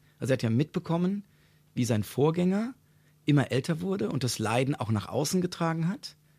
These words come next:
wo viele dann natürlich sagen, "Ja, aber das ist, Leben ist auch Leiden, auch der Papst soll leiden." Aber er hat ja auch, er muss ja auch arbeiten, so. Und, ähm, er sagt halt, so möchte er das nicht. Der zieht sich zurück. Ich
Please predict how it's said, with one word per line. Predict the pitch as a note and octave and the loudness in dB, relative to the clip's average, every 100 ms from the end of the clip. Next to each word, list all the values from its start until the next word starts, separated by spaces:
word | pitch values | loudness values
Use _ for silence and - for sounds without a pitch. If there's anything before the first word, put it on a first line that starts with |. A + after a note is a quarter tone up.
| _ _ _ | _ _ _
wo | B2+ A#2+ | -2 -2
viele | - C3 B2+ A2 - _ _ _ _ _ _ _ - - _ - | 0 2 4 2 -6 _ _ _ _ _ _ _ -20 -20 _ -4
dann | B2 | 0
natürlich | A#2+ C3+ A#2+ | 2 2 2
sagen, | B2 A2 | 2 2
"Ja, | B2 | 0
aber | A2+ A2+ | 0 -2
das | G2+ | -4
ist, | - - - - - | -4 -6 -10 -18 -8
Leben | A#2+ C3+ C3+ | 0 0 0
ist | A#2+ | -2
auch | A2+ | -2
Leiden, | G#2+ A#2 C#3 | 2 2 2
auch | B2+ | -2
der | A#2 | -2
Papst | A#2 C3+ D#3+ | -2 -2 -4
soll | - G2+ | -6 -6
leiden." | G2 G2+ E3+ - - - - - - A#2+ | -6 -2 -4 -4 -18 -18 -18 -14 -2 -2
Aber | A2+ A#2 | 2 2
er | |
hat | A#2+ | 4
ja | C3 | 2
auch, | B2+ - - - | 2 -2 -10 -20
er | - - | -16 -6
muss | B2 | -2
ja | A#2 | -2
auch | F#2 | 0
arbeiten, | D#3+ B2 G#2 - | 0 0 -4 -8
so. | - F#2 - | -10 -10 -10
Und, | - G2 - - - | -10 -10 -10 -10 -6
ähm, | G#2 G#2 A#2+ _ _ _ _ _ _ _ - | -4 -4 -6 _ _ _ _ _ _ _ -10
er | C3 | -4
sagt | B2 C#3+ | 0 0
halt, | B2+ | 2
so | C3 | 2
möchte | C#3 - | 2 0
er | C#3 | -2
das | C3 E3+ | -2 0
nicht. | D3 - _ _ - | 0 -2 _ _ -6
Der | G2+ | -6
zieht | - A#2+ | -4 -6
sich | - | -6
zurück. | - A2+ C#3+ | -4 -4 -4
Ich | - | -8